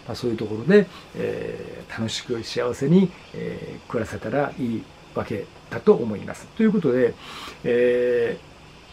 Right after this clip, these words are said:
ー、二十七歳、あるいは二十八歳、私の場合二十九歳までの約三年間はしっかり、えー、悩みましたし、本当に苦労、まあ、苦労というほ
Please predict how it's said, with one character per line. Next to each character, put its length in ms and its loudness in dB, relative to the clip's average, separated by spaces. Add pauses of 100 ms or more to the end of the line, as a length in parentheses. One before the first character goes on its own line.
(380)
ー、 40 -4
二 100 0
十 220 -4
七 180 0
歳、 160 -8 (320)
あ 100 -10
る 80 2
い 40 6
は 80 8
二 100 4
十 140 0
八 140 -2
歳、 280 -4 (920)
私 260 -4
の 80 0
場 120 2
合 20 2
二 180 0
十 180 0
九 200 0
歳 180 2
ま 140 0
で 120 0
の 120 -2
約 180 0
三 180 -2
年 240 4
間 220 -6
は 140 -10 (180)
し 220 -6
っ 20 -20
か 140 8
り、 140 4 (360)
え 220 -2
ー、 20 -8
悩 240 2
み 100 -2
ま 120 0
し 80 -6
た 120 -6
し、 120 -10
本 160 -2
当 100 0
に 100 2
苦 140 -2
労、 160 2 (220)
ま 80 -2
あ、 60 -4
苦 180 -8
労 160 -4
と 120 -8
い 40 -4
う 20 -6
ほ 80 -10